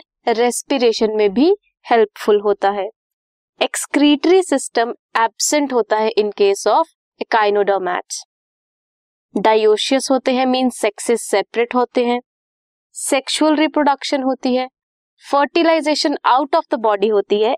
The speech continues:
एक्सटर्नल होती है। डेवलपमेंट इनडायरेक्ट होती है, लार्वल स्टेज होती है, फ्री स्विमिंग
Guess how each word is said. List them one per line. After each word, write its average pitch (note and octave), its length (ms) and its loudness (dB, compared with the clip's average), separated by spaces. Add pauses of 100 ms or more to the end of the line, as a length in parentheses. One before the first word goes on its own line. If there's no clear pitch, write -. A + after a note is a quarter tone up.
एक्सटर्नल A#3 720 -2
होती G3+ 360 -2
है। G3+ 100 -4 (720)
डेवलपमेंट G#3 720 0 (440)
इनडायरेक्ट A#3 640 2
होती G#3 260 -2
है, G3 220 0
लार्वल G#3+ 400 2
स्टेज G#3+ 420 -2
होती G3+ 260 0
है, F#3+ 120 0 (440)
फ्री A3+ 280 2
स्विमिंग A3 500 2